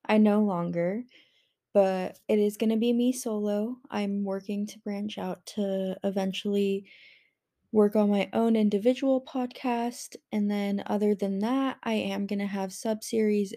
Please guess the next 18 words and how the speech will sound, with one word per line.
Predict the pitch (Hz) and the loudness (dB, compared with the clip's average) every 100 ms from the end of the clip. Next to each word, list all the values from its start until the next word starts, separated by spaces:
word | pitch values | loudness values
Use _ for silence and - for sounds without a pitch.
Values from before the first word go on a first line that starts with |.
| - | -4
in | 214 233 | 0 2
the | 240 220 - | 2 0 -2
individual | 233 226 220 226 233 220 | 0 2 0 0 0 -2
podcast | 220 214 214 - 226 208 214 - | -2 -2 -2 -2 -4 -2 -4 -4
that | 180 - | -4 -2
will | 180 | -4
help | 196 - | -4 -4
me | 196 | -4
develop | 190 180 170 170 170 _ - - - _ | -2 -2 -2 -2 -4 _ -20 -20 -20 _
to | - 180 | -2 0
fully | - 220 220 220 | 2 2 4 4
become | 202 - 214 | 2 0 0
individual, | 202 208 208 202 190 208 208 196 - | 2 2 2 2 0 2 2 2 -2
which | 185 190 180 - | 0 0 0 -4
these | 196 190 190 | -4 -2 -2
will | 185 | -2
be | 180 185 | -2 -4
done | 175 185 180 175 185 | -2 0 0 0 -2